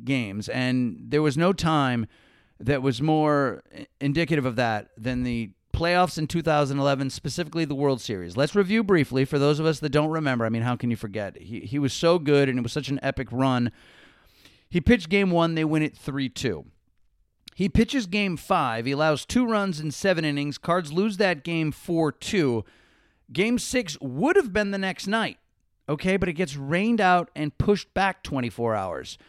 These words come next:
Nobody can forget what happened in game six. David Freese, yada, yada,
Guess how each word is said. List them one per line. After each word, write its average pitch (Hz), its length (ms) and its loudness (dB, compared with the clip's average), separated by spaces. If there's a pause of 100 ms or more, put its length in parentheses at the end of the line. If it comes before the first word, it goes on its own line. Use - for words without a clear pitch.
(460)
Nobody 160 320 4
can 139 160 -6
forget 143 340 -2
what 120 140 -6
happened 165 340 0
in 165 120 0
game 165 240 0
six. 170 420 -2
David 131 340 -2
Freese, 165 520 -2
yada, 117 340 0
yada, 156 480 2